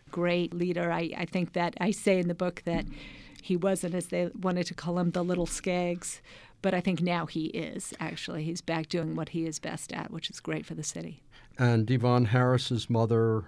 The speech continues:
Speaker 1: Barbara Pritchett.
Speaker 2: did she now is still raising children?
Speaker 1: Yeah, she, uh, as I say in the epilogue of the book, and this is another story that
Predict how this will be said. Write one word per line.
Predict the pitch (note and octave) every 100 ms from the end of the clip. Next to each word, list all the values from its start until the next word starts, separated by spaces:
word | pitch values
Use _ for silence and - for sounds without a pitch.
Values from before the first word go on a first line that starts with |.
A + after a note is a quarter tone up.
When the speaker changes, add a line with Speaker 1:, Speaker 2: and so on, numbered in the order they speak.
| -
Speaker 1:
Barbara | D#3+ D#3+ F3+
Pritchett. | - F#3 F3 F#3+ -
Speaker 2:
did | - B2 G#2+ -
she | - D3 C#3 C3 C3
now | B2 A#2+
is | A#2+
still | - D3 C3+
raising | B2+ A#2+ B2
children? | G#2 D#3 B2 - - -
Speaker 1:
Yeah, | - G#3 D3+ F3+
she, | - A3 F#3+ F#3+
uh, | F3
as | E3 F3
I | F3 F3
say | - F#3+
in |
the | F3+
epilogue | F3+ F3+ F3 E3+
of | E3+
the |
book, | F3 G3 G3+ -
and | D#3+ D#3
this | D#3
is | D#3+ E3+
another | E3 E3 E3+ D#3+ D3+ -
story | - - F#3 F3 E3+
that | E3+